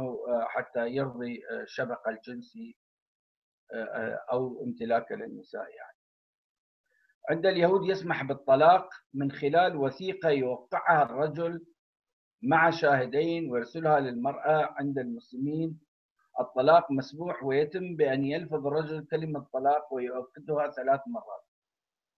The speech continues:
عند اليهود يمكن أن يتزوج المطلقان مجددًا ما لم يتزوج أحدهما من شخص آخر. عند المسلمين لا يمكن أن يتزوج عن بعد الطلاق الثالث.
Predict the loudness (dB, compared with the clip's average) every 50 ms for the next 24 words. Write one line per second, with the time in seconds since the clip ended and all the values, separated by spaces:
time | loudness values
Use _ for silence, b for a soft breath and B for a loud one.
0 | _ _ _ _ -4 -2 2 6 6 6 6 8 6 6 6 6 4 4 4 2
1 | 0 -2 -2 -2 -4 -2 0 0 0 2 0 0 0 2 2 2 2 2 0 -2
2 | -2 -2 -2 -2 0 0 2 2 2 0 2 2 2 2 2 0 -2 -2 0 0
3 | 0 0 2 0 0 0 0 -2 -4 -2 2 4 4 6 4 2 0 -2 -6 -6
4 | -4 -6 -4 -2 -2 0 0 0 -2 -2 -4 -6 -6 -6 -6 -6 -6 -6 -4 -4
5 | -4 -4 -4 -6 -6 -8 -10 -10 -10 -12 _ -16 -12 -6 0 2 2 2 2 -2
6 | -12 -18 -20 _ _ _ _ _ _ _ _ _ _ _ _ _ _ _ _ _
7 | _ _ _ _ _ _ _ _ -8 -2 2 2 4 4 2 -2 -2 -4 -6 -4
8 | 2 6 8 8 8 6 4 -2 -6 -6 -4 -2 -2 -4 -4 -6 -6 -6 -2 0
9 | 2 4 4 4 4 4 4 4 4 4 2 2 2 2 -2 -8 -4 -2 0 0
10 | 0 -2 -4 -12 _ -8 -8 -8 -10 -14